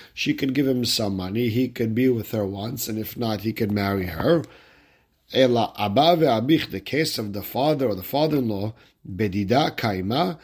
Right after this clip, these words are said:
is it really in her hands? Nehi De'i Avda Isura. Okay, if she's gonna do Isura, let's say she would agree to do an Isur.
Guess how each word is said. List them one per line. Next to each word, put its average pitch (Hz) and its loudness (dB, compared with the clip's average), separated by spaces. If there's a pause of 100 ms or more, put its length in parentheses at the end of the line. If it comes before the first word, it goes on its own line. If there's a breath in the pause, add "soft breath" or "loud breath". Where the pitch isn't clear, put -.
(180 soft breath)
is - -6
it 113 -2
really 131 2
in 120 -2
her 113 2
hands? 147 -2 (300 soft breath)
Nehi 113 2
De'i 165 2
Avda 107 0
Isura. 107 -4
Okay, 120 -6
if 92 -2
she's 185 0
gonna 135 -2
do 123 0
Isura, 110 0
let's 156 -4
say 160 0
she 147 2
would 127 2
agree 127 2
to 135 0
do 123 -2
an 113 -2
Isur. 110 0